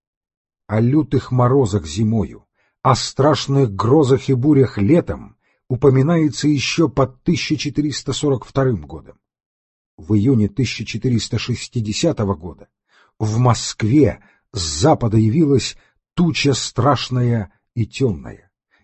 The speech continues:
и поднялась такая буря, что от пыли никому нельзя было смотреть, люди были в отчаянии. На этот раз мрак и ветер скоро прекратились,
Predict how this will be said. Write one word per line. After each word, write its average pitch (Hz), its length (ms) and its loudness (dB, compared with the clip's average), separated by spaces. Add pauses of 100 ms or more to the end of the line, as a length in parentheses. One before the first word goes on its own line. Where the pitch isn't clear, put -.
и 147 100 0
поднялась 147 720 2
такая 117 440 0
буря, 95 520 -2 (240)
что - 380 2
от 123 200 -2
пыли 147 520 2 (200)
никому 156 560 2
нельзя 147 400 0
было 127 200 0
смотреть, 120 720 -4 (260)
люди 113 400 2
были 117 520 0 (240)
в 95 140 -2
отчаянии. 64 880 -4 (720)
На 101 260 -2
этот 139 360 2
раз 139 360 2
мрак 123 400 0
и 135 60 2
ветер 143 540 0 (160)
скоро 151 420 -2
прекратились, 131 840 -6